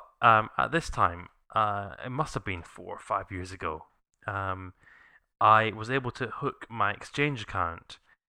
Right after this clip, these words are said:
into my Nokia phone. I didn't want a BlackBerry at that point. I wanted a Nokia handset, the E sixty-one, uh, which had a camera in it. It was pretty good quality. The d-, device I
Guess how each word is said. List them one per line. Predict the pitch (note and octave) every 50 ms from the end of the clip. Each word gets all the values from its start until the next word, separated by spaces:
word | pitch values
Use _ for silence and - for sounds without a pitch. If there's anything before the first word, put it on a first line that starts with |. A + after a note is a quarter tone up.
| _ _ _ -
into | A#2+ A#2 A#2 A#2 A2+ G#2+ - - A#2 G#2 G2 F#2+ F#2+ G2 -
my | - A2 G2+ G2 G2+
Nokia | G2+ G2+ G#2+ A#2+ C#3+ C#3+ - - G#2+ F2
phone. | - - F#2+ F#2
I | F#2 G2
didn't | - - C#3+ C3+
want | A#2+ A#2+ A#2+
a |
BlackBerry | A2+ - G#2 G2+ - - G2+ G2
at | G2
that | F#2 - -
point. | - - G2 G2 -
I | F#2+
wanted | G2+ G2+ G#2 G2 G2+ G2
a | G2
Nokia | G#2 G#2+ C3 C3+ - C#3+ B2+
handset, | G#2+ G#2+ F#2 F2 F2 - - F#2 - -
the | E2+
E | F2 G2 B2
sixty-one, | - - C#3 A#2+ - A#2 G#2 F#2+ E2 E2 F2+ - _ _ _ - - - - - - -
uh, | G#2+
which | G2 G#2 -
had | - B2+ C#3+
a |
camera | D3+ - - A2+ G2+ F#2+ F#2+ F#2 F#2
in | F#2 F#2
it. | F#2+ - -
It | - F2+ F#2
was | G2+ F2+ - _ _ _ _
pretty | - - C#3 C#3+
good | - - B2+ -
quality. | - - G2+ F#2 F2 F2 F2 - F#2+ F#2+
The | F#2 F#2
d-, | F#2 F#2+ F#2+ G2+ G2+ _
device | - A2+ G#2+ - A2+ C3+ D3+ - - -
I | A#2 A2